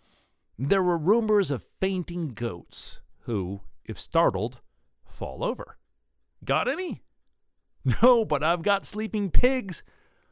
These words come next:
The farmer laughed and tried to sell me one. "A lack of facilities," I muttered. He mentioned bratwurst. "Easy to cook." I shoved my hands into my tan overcoat, unwilling to utter those loser words,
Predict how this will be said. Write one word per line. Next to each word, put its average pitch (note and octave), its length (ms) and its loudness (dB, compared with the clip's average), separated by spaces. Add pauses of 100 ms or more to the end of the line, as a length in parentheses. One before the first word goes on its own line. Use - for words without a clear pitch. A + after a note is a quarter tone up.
(460)
The B2+ 80 0
farmer E3 360 0
laughed D3 480 -2
and A2 200 -4
tried G2+ 240 -2
to A2 60 -6
sell E3 220 0
me C3 120 -2
one. E2 360 -10 (640)
"A E2 360 -8
lack C#3 360 -4
of B2+ 140 -8
facilities," G2+ 760 -4
I F#2 100 -2
muttered. F#2 460 -4 (1040)
He - 100 -10
mentioned G2 400 -8
bratwurst. G#2+ 680 -4 (580)
"Easy B2 260 -2
to B2+ 60 -2
cook." - 420 2 (1400)
I F#2 80 -14
shoved D#3 340 -4
my A#2+ 160 -4
hands A#2 460 -4
into F#2+ 180 -8
my F2+ 140 -8
tan A#2+ 360 -8
overcoat, G2+ 600 -8 (840)
unwilling B3+ 540 -2
to G3+ 180 -4
utter G#3 240 0
those G3 240 2
loser F#3+ 320 0
words, F#3 420 0